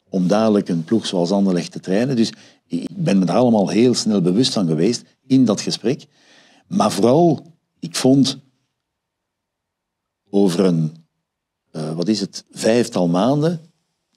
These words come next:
wordt er een organogram uitgetekend waar ik volledig achter sta, waar ik mijn ding kan in, in, kan in doen. En dat vastlaat, dat, dat vaststaat. En je weet natuurlijk in Anderlecht, als het even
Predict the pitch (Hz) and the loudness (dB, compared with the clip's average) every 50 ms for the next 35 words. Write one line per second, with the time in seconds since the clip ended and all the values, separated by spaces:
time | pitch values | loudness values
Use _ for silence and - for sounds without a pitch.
0 | _ _ - 110 98 110 104 101 - - 95 92 87 82 82 80 78 - - _ | _ _ -6 -2 0 0 0 0 -2 -2 -2 0 0 0 0 -2 -4 -6 -12 _
1 | _ _ _ _ _ _ _ _ _ _ _ _ _ _ _ - 107 104 - 95 | _ _ _ _ _ _ _ _ _ _ _ _ _ _ _ -4 -4 -2 0 0
2 | 92 87 82 85 101 131 143 123 101 104 104 - 120 104 - 123 127 131 127 - | 0 0 0 0 0 2 2 2 2 0 0 -2 -4 -2 0 2 0 0 0 -2
3 | 170 175 - - - _ - 85 85 82 90 85 - - 98 92 107 104 95 87 | -6 -6 -8 -10 -14 _ -6 -4 -4 -2 -4 -4 -4 -2 0 2 2 2 2 2
4 | 85 92 101 - - - 113 - - 143 135 147 175 175 160 - _ _ _ _ | 0 -2 -4 -6 -6 -10 -8 -6 -4 -2 -2 -2 -4 -6 -8 -12 _ _ _ _
5 | _ _ _ _ _ - 101 90 95 87 92 87 - - - 87 87 80 80 82 | _ _ _ _ _ -8 -4 -2 0 0 0 -2 -4 -4 -4 -4 -2 0 0 0
6 | 82 80 76 73 69 76 78 78 71 76 101 104 127 131 - - 101 95 92 87 | 0 -2 -2 -4 -4 -4 -4 -6 -4 0 2 2 2 2 2 2 2 2 2 0
7 | 82 82 82 - - - - 90 82 80 82 78 - - 80 80 78 73 71 82 | 0 0 -2 -4 -6 -8 -6 -4 -4 -2 -2 -4 -4 -6 -6 -6 -6 -4 -2 -2
8 | 104 135 165 - - - - _ _ - _ _ _ _ _ _ _ _ _ _ | 0 0 0 -2 -4 -6 -10 _ _ -20 _ _ _ _ _ _ _ _ _ _
9 | _ _ _ _ _ _ _ _ _ _ _ _ _ _ _ _ _ _ - 202 | _ _ _ _ _ _ _ _ _ _ _ _ _ _ _ _ _ _ -8 -8
10 | - - - - - 156 151 - - 107 87 80 80 - - - - 95 104 101 | -6 -6 -6 -2 -2 -2 0 0 0 0 0 0 -2 -6 -12 -8 -2 0 0 2
11 | 98 101 98 - - 151 147 - - 104 95 92 90 - - - 175 80 87 87 | 2 0 -2 0 -2 -2 -2 0 0 0 0 0 -2 -4 -6 -4 -4 -2 0 0
12 | 95 90 - 90 - 131 135 131 131 131 123 110 120 123 123 127 127 123 - - | 0 0 0 -2 0 2 4 4 4 2 2 2 2 2 2 2 0 -2 -4 -12
13 | - _ - 92 - - - 107 - - 101 | -14 _ -6 -6 -4 -2 -2 -2 -2 -2 -6